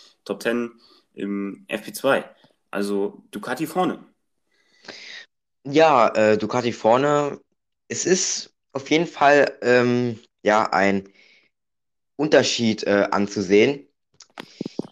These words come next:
Speaker 2: Ähm, sehr, sehr, ja, also Bagnaia mit P eins kann man nix sagen, aber auch Rins wieder extrem stark mit P zwei, Morbidelli, das ist ja mal fast eine halbe Überraschung mit P drei und auch Quartaro mit P vier.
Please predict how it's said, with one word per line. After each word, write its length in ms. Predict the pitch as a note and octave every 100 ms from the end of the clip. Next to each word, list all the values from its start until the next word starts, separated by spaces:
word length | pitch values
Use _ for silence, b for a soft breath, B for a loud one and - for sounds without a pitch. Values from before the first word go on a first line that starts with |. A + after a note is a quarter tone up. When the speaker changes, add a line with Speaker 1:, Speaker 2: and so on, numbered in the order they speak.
| _
Speaker 2:
Ähm, 600 | A#2 A#2+ B2 A#2+ A#2 - _ _ _
sehr, 360 | - G#2 C3 D3
sehr, 500 | D3+ D3+ D3 C3+ - _ _
ja, 340 | G#2+ B2+ C3+
also 200 | C3 G#2
Bagnaia 460 | F#2+ G#2 A2 A#2 B2+
mit 220 | A#2 G#2+
P 160 | - F#2+
eins 340 | D#2+ A2+ B2
kann 160 | - A2
man 240 | A2 G2+
nix 180 | G2 -
sagen, 200 | G#2+ A#2
aber 180 | G#2 F#2+
auch 220 | A#2 -
Rins 320 | D3 G3 -
wieder 180 | G2+ G2
extrem 480 | F#2+ - - G#2+ G2+
stark 320 | - F#2+ F#2
mit 120 | F#2
P 140 | - G2+
zwei, 260 | - F2+
Morbidelli, 840 | G#2 G2+ F#2 E2+ B2 E3 C#3 - - -
das 120 | F2
ist 60 | -
ja 60 |
mal 160 | G#2 G#2
fast 260 | - A2+ F#2
eine 100 | G#2
halbe 220 | A#2 A2
Überraschung 480 | F#2 F2 - A#2+ G2
mit 160 | F2+
P 120 | G#2+
drei 300 | - - F#2
und 160 | G#2 A#2
auch 160 | G#2 -
Quartaro 560 | G#2+ G2+ G2 F2+ C#3+
mit 180 | C#3 -
P 160 | - D#2+
vier. 480 | - F#2+ G2+ A#2+